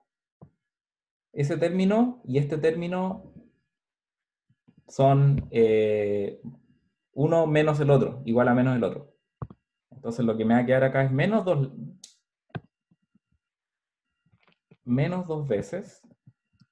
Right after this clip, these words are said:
I menos X barra, coma, X menos X barra al cuadrado, y partido por norma de I menos X barra al cuadrado, más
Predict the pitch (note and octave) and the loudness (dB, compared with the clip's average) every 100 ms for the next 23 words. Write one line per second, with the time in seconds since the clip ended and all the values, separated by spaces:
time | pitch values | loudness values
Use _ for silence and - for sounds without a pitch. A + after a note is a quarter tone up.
0 | - B2+ B2+ B2+ A#2+ B2 A#2+ B2 A#2 G#2 | -8 -6 -4 -4 -4 -6 -8 -8 -4 -4
1 | B2+ D#3 - A#2+ A2+ - B2 A#2 A#2+ A#2+ | -4 -10 -8 -4 -4 -4 -8 -6 -4 -2
2 | A2+ G#2+ A#2 A#2+ - - C#3 - - _ | -2 -4 -10 -12 -10 -8 -8 -8 -14 _
3 | _ _ - A#2 - G#2 G2 - - A3 | _ _ -6 -6 -4 -6 -4 -4 -2 -4
4 | - - _ _ _ _ - - _ _ | -6 -10 _ _ _ _ -20 -20 _ _
5 | B2 C3 A#2 C3 C3 C3 A#2+ B2 A2+ A2 | -2 0 0 0 2 4 2 0 -2 0
6 | A2+ G#2 F#2 G2+ A#2 - - A#2+ G#2 G2+ | 0 -2 -4 -4 -6 -6 -12 -12 -12 -10
7 | G#2 G2 A2 - - _ - - - A#2 | -12 -10 -10 -12 -14 _ -14 -12 -10 -12
8 | C#3 C#3+ _ _ _ _ - - - - | -12 -14 _ _ _ _ -20 -18 -14 -14
9 | - - _ _ - _ - - _ _ | -16 -20 _ _ -20 _ -20 -20 _ _
10 | _ _ A#2+ B2+ C#3+ - | _ _ -6 -4 -4 -10